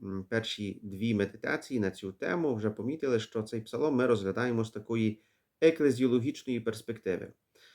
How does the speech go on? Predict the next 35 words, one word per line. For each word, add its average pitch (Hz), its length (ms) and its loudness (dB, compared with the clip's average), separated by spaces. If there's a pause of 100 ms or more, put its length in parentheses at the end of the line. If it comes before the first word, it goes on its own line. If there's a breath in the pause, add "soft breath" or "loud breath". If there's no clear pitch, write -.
(300 soft breath)
Тобто 120 500 6
в - 120 -6
цьому 151 260 2
блаженному 127 520 6
мужеві, 117 480 4
який 95 480 -2
не 107 120 2
ходить 110 240 2
за 104 100 0
радою 101 240 2
безбожників, 113 720 -2
не 107 80 -12
ступає 101 380 -4
на 95 80 -2
путь 101 160 -14
грішників, 123 680 -8
не 127 220 4
засідає 110 480 2
на 101 80 2
засіданні 98 460 -2
блюзнірів, 101 560 0
насмішників, 143 720 -6 (460 soft breath)
але 123 360 8
має 127 220 6
замилування 117 460 4
в - 20 4
Господньому 113 480 2
законі 131 520 0
і 113 80 0
над 107 160 0
ним 110 120 0
роздумує 107 380 2
день 113 240 0
і 107 60 2
ніч, 190 380 2